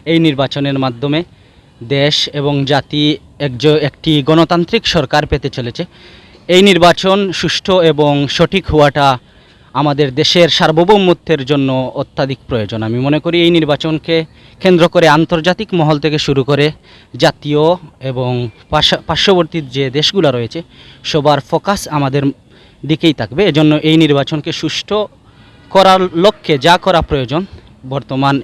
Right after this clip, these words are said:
ইন্টারিম গভর্নমেন্ট আমি মনে করি সেই সকল কাজগুলাই করবে এবং নির্বাচনকে সুষ্ঠু করবে। বিএনপি আসতে পারে,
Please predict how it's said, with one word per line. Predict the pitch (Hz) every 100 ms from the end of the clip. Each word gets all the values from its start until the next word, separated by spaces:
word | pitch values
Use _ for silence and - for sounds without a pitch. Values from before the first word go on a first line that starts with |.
| -
ইন্টারিম | 160 165 160 156
গভর্নমেন্ট | 131 131 131 143 131
আমি | 131
মনে | 131 123
করি | 123 120 123 104 _ - -
সেই | - 147 131
সকল | 156 151 143
কাজগুলাই | 147 143 127 165 175
করবে | 185 190 247 277 - - - -
এবং | 127 127 131 131
নির্বাচনকে | 147 131 - 139 139 131 120 - -
সুষ্ঠু | - 165 - 117
করবে। | 101 95 85 - - _ _ _ -
বিএনপি | 123 175 170 202
আসতে | 143 - 131
পারে, | 123 165